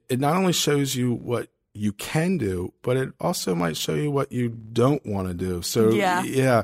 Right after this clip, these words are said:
Speaker 2: Yeah.
Speaker 1: So you, you, you kinda get a good feel for things,
Speaker 2: Yeah,
Speaker 1: right?
Speaker 2: definitely. 'Cause at first, like,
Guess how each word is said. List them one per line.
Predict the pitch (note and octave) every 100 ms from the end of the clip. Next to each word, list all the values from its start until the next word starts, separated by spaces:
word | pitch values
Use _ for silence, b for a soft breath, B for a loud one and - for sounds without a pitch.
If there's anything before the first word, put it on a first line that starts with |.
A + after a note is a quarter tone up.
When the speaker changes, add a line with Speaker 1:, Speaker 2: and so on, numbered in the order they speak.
| -
Speaker 2:
Yeah. | A3 G#3 G3
Speaker 1:
So | D#3+
you, | D#3 C3+
you, | D#3+ D3+ -
you | D#3+
kinda | D#3+ F3+ F#3+
get | F3+
a | D#3
good | D3+
feel | C3+ F3 G3
for | -
things, | - A2
Speaker 2:
Yeah, | G#2
Speaker 1:
right? | A2+ E3 F#3+ _ -
Speaker 2:
definitely. | F#3 G3 F#3+ F#3+
'Cause | - G#3+ F#3 - _
at | G#3 G3
first, | - A#3 A#3 - - -
like, | G3 F#3 F3+